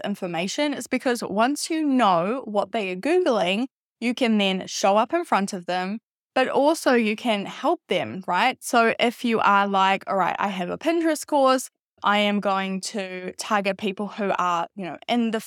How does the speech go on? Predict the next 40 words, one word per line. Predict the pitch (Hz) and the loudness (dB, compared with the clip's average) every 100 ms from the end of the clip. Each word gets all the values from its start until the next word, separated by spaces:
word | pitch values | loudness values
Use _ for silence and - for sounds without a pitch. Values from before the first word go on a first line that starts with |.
| - | -8
in | - 226 | -2 0
the | |
mindset | 196 190 196 - 196 185 | 2 2 0 -2 -4 -2
of | 185 | -6
looking | 175 196 240 | -4 -6 -6
for | 240 233 | -4 -6
a | |
Pinterest | 220 233 226 233 - | -4 -4 -4 -6 -4
course," | 247 220 226 - - _ _ | 2 2 2 -2 -16 _ _
which | - 330 | -6 -4
kind | 370 392 | -2 -4
of | - | -6
keywords | - 294 294 220 185 196 - | -6 -2 0 2 2 0 0
are | 208 202 | 0 2
they | 202 | 0
going | 190 185 190 196 | 2 0 0 -4
to | - 196 175 175 - 190 | -6 -6 -6 -8 -10 -6
Google | 202 180 170 | -4 -2 -4
for? | 170 - 202 196 _ _ _ - | -6 -4 -2 -2 _ _ _ -4
And | 208 185 | -2 -2
so | 196 | -4
they | 185 | -4
might | 185 - | -6 -8
be | 185 | -8
typing | 214 180 214 208 | -6 -6 -2 0
in | 226 254 - | 0 -2 -2
"best | 196 220 - | -2 -2 -2
Pinterest | - 302 294 233 - | 0 0 0 -4 -4
course," | - 185 151 190 - - - | -2 -2 0 -4 -8 -14 -12
"Pinterest | 190 185 202 202 | -8 -6 -8 -8
course | - 220 226 | -2 -2 0
in | 247 | 0
twenty | 240 247 247 | 0 -2 -6
twenty-three," | - 262 262 285 254 214 165 - _ _ - | -6 -6 -2 0 2 2 -2 -8 _ _ -16
"Pinterest | 180 202 - | -10 -10 -4
course | 233 254 | -2 0
in | 247 | 0
twenty | 262 247 | -2 -2
twenty-four," | 262 254 - 240 214 160 202 | -2 -2 0 2 4 4 2
right? | 202 196 220 | 0 2 2